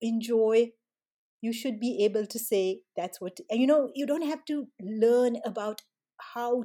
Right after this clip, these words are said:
to appreciate and buy art. Buy the art you love, have the art you love on your walls, wherever it comes from. And I, I really hope that that snobbery goes out of it. And this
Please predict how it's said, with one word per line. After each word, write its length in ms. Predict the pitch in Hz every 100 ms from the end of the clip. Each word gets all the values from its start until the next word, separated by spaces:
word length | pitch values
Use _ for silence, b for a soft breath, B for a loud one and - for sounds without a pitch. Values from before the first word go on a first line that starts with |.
| 233
to 140 | 233
appreciate 640 | 226 226 214 208 208 196
and 160 | 190 185
buy 240 | 170 170 -
art. 320 | 165 151 - -
Buy 220 | 180 180
the 160 | 185 196
art 220 | 196 214
you 80 | 233
love, 400 | 311 262 170 147 B B B
have 260 | 180 175
the 140 | 196 190
art 200 | 190 226
you 100 | 220
love 220 | 294 285
on 140 | 247
your 140 | 233 226
walls, 520 | 233 220 165 165 -
wherever 320 | 196 196 202 202
it 160 | 202
comes 240 | 226 262 262
from. 260 | 196 175
And 100 | 214
I, 140 | 262 262 B B B
I 80 | 294
really 320 | 311 359 403 320
hope 240 | 294 -
that 220 | 262 262 -
that 200 | 226 226
snobbery 680 | - - 214 214 214 208 208
goes 260 | 208 208
out 220 | 208 202 208
of 60 |
it. 100 | 208
And 180 | 208 226
this 140 | 254